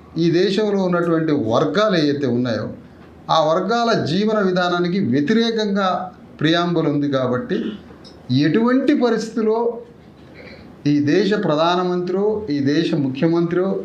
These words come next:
ఈ రాష్ట్ర ముఖ్యమంత్రో వాళ్ళు ప్రియాంబుల్కు తగ్గట్టుగా వాళ్ళ జీవిత, జీవిత విధానం లేదు. కాబట్టి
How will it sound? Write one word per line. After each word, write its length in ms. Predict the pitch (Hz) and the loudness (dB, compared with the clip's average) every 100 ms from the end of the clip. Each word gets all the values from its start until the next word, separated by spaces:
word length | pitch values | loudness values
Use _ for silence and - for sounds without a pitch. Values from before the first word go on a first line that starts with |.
| 147 | -4
ఈ 80 | 143 | 0
రాష్ట్ర 380 | 135 151 - 151 | 2 0 0 -2
ముఖ్యమంత్రో 640 | 143 143 156 147 143 160 175 - - - - - - - - - - | -2 -2 -2 -2 -4 -6 -6 -10 -18 -20 -20 -20 -20 -20 -20 -16 -2
వాళ్ళు 340 | 135 165 165 139 147 - - - | 2 2 2 0 -2 -4 -6 0
ప్రియాంబుల్కు 680 | 160 208 240 254 240 226 214 196 | 2 2 2 2 0 0 0 0
తగ్గట్టుగా 520 | 156 175 165 160 185 196 | 0 -2 -2 -2 0 0
వాళ్ళ 220 | 160 143 110 | 0 0 -2
జీవిత, 420 | 135 196 208 202 190 - 127 | 0 2 2 0 0 -2 -4
జీవిత 400 | 120 170 202 202 | -2 0 2 2
విధానం 600 | 170 131 120 147 165 175 143 117 | 2 0 0 0 0 0 0 2
లేదు. 240 | 147 165 160 | 0 0 0
కాబట్టి 480 | 123 117 113 117 | -2 -2 -4 -6